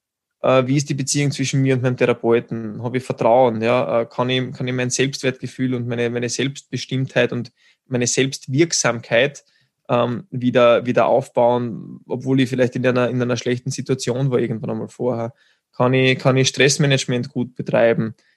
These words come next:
Äh, in, in, in welcher Situation bin ich im Alltag, in meinen Beziehungen und so weiter? Und scheinbar ist das ein viel, viel größerer Faktor, als man irgendwo immer gedacht hat.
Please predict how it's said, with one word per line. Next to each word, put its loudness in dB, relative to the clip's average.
Äh, 2
in, 0
in, -2
in 0
welcher 0
Situation 0
bin -4
ich 2
im -2
Alltag, 2
in -2
meinen -2
Beziehungen 0
und -4
so -4
weiter? 2
Und -4
scheinbar 4
ist -2
das 0
ein 0
viel, -4
viel -2
größerer 2
Faktor, -2
als 2
man 0
irgendwo -2
immer -2
gedacht -4
hat. 0